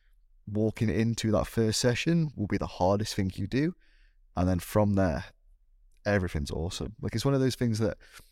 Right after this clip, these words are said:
everyone always says it, and every company that's trying to get people through the door is always gonna say, "We're the best, come do this."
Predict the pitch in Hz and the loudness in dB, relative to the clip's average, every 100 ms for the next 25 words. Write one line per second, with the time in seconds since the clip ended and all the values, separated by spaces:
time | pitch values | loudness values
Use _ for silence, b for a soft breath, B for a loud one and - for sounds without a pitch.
0 | B _ _ _ - 117 110 107 104 101 | B _ _ _ -6 -2 0 2 2 2
1 | - 87 85 87 62 104 107 - 110 104 | 0 -2 0 0 0 0 0 -2 -2 -2
2 | 95 98 95 - - 92 98 - - - | -2 0 0 -2 -2 -2 -2 -2 -4 -2
3 | 107 110 104 120 123 104 92 92 101 101 | -4 -4 -2 -2 0 0 0 0 -2 -2
4 | 104 107 101 101 117 110 117 120 - - | -4 -2 -2 0 0 0 0 0 -4 -6
5 | 110 110 110 117 117 - | -4 -2 0 0 -2 -4